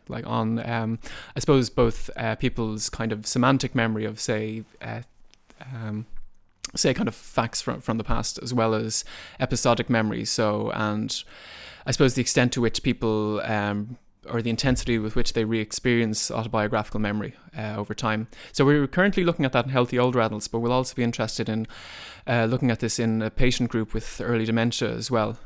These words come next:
and seeing whether this kind of structured reminiscence ca-, can impact upon memory.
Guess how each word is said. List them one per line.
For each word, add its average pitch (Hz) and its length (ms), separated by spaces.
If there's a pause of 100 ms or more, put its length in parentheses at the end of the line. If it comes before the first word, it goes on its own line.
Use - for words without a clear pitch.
(140)
and 110 460
seeing 113 500
whether 110 280
this - 300
kind 110 140
of 107 60
structured 117 320
reminiscence 107 500
ca-, 110 220
can 117 140
impact 110 300
upon - 220
memory. 110 360